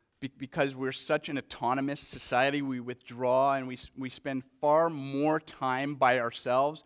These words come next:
than in previous generations or maybe even in other cultures around the world today, where, where those who weren't married or aren't married still feel such a,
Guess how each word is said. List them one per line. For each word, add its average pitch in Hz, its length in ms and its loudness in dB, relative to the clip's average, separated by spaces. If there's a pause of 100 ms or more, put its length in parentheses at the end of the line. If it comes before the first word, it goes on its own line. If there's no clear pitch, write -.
(140)
than 135 140 0
in 127 100 0
previous 139 460 -4
generations 131 640 -4
or 131 80 -6
maybe 131 260 -4
even 131 160 -6
in 123 100 -8
other 127 140 -4
cultures 123 480 -8
around 123 160 -6
the 120 60 -10
world 123 240 -6
today, 117 320 -8 (640)
where, 139 260 0 (180)
where 139 220 2
those 147 280 2
who 147 160 -2
weren't 139 320 0
married 131 520 -2 (520)
or 120 220 -2
aren't 139 240 2
married 120 380 -4 (720)
still 175 420 2
feel 156 440 0
such 151 260 -10
a, 151 120 -2